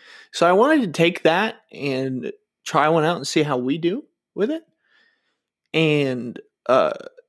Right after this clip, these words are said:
you know, movie podcasts for the most part, I figured, w-, what's some things we like about movies? And we, you know, we both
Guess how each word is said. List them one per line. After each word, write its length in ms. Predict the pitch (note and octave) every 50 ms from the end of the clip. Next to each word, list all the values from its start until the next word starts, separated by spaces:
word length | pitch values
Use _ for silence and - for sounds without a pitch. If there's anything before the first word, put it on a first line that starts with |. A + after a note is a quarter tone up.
| _ _ _ _ _ _ _ _ _ _ _ _ _ _ _ -
you 120 | F3+ F#3+ E3+
know, 160 | C#3+ C#3 D3+
movie 340 | D#3 D#3 D3+ D3 D3+ E3+ E3+
podcasts 520 | - E3 C3 D3 - - D3 C#3 C#3+ -
for 100 | - C#3+
the 60 | C3
most 320 | C3 C3 C3+ D3 D3 - -
part, 320 | - C3 C3 C#3+ - -
I 100 | - C3
figured, 520 | B2+ - E3 D#3 D3+ D3 C#3 C3+ B2 F2+ E2+ - _ _ _ _ _ _ _ _ _ _
w-, 260 | G#2+ C#3+ D3 D#3+ -
what's 260 | - D#3+ F#3 G3+ G3 -
some 180 | - F3 E3
things 360 | D#3+ - F3 E3 D#3+ D#3 D3 D3
we 120 | D3 C#3+
like 220 | C3+ C3+ C3+ C3+
about 200 | A#2+ A#2+ A2+ -
movies? 380 | B2 C3 D3+ E3 D#3 C3+ B2+ B2+
And 460 | - - B2 B2+ B2+ B2+ A#2+ A#2 G#2+ -
we, 260 | A2 C3 B2+ B2 - -
you 140 | A2+ C#3
know, 120 | C3 B2+ A#2
we 160 | A#2 C3 C3
both 340 | A#2+ - C3 C3 C3 C3